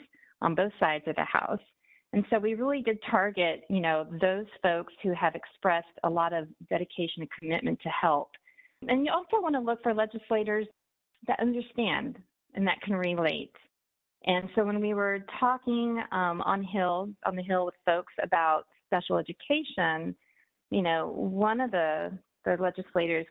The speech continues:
Congresswoman McMorris Rodgers, really took interest in it because she also has a child with special needs.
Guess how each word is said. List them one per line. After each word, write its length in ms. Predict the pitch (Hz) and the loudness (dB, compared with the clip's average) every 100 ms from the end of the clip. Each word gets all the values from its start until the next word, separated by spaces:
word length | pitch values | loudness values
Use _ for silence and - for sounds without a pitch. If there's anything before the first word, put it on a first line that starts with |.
| - | -2
Congresswoman 720 | 185 180 - 175 165 170 - | -2 0 -2 0 0 0 -2
McMorris 320 | 180 180 170 - - | 0 0 0 -2 0
Rodgers, 640 | 175 208 202 156 151 170 - _ _ _ _ _ _ | 2 2 0 0 0 -4 -10 _ _ _ _ _ _
really 300 | 196 214 214 214 | 0 2 2 0
took 120 | 208 - | -2 2
interest 360 | 190 - 165 - | -2 2 -2 0
in 80 | 151 | -2
it 140 | 147 | 0
because 220 | 190 190 - | -2 -2 0
she 120 | 269 269 | 0 2
also 280 | 190 190 175 | 2 0 0
has 140 | 160 | 0
a 60 | 180 - | -2 -2
child 260 | 165 151 - | 0 0 -4
with 60 | |
special 400 | - - - - | -4 -4 -4 -6
needs. 300 | - - 208 | -4 -4 -6